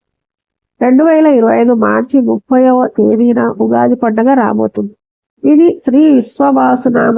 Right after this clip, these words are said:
సంవత్సరం ప్రారంభమయ్యే రోజు. అయితే ఈ రోజు ఆడవారు ఈ రంగు చీర కట్టుకుంటే చాలు, కొత్త సంవత్సరంలో భర్తకి అపార ఐశ్వర్య యోగం సిద్ధిస్తుంది.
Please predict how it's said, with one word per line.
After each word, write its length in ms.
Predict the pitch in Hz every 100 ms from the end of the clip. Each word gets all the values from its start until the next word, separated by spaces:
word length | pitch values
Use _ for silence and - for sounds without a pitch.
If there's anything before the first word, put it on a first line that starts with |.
| 233
సంవత్సరం 580 | 220 202 214 214 233 262
ప్రారంభమయ్యే 840 | 233 214 214 220 226 220 208 214
రోజు. 320 | 262 - 185 156 _ _ _ -
అయితే 380 | 220 254 226 220 233 240
ఈ 100 | 262
రోజు 300 | 240 285 320 285
ఆడవారు 480 | 247 277 302 311
ఈ 100 | 285
రంగు 320 | 220 226 240 269
చీర 200 | 277 269
కట్టుకుంటే 600 | 254 196 - 247 240 254 302
చాలు, 260 | 254 214 220 -
కొత్త 260 | 233 - 320
సంవత్సరంలో 680 | 330 294 294 285 277 294 359 - _ _ _ -
భర్తకి 500 | 233 226 285 311 359 -
అపార 420 | - 262 294 311 -
ఐశ్వర్య 500 | 208 220 - 277 294 277
యోగం 340 | 240 233 302 294
సిద్ధిస్తుంది. 800 | 196 202 240 - - 220 208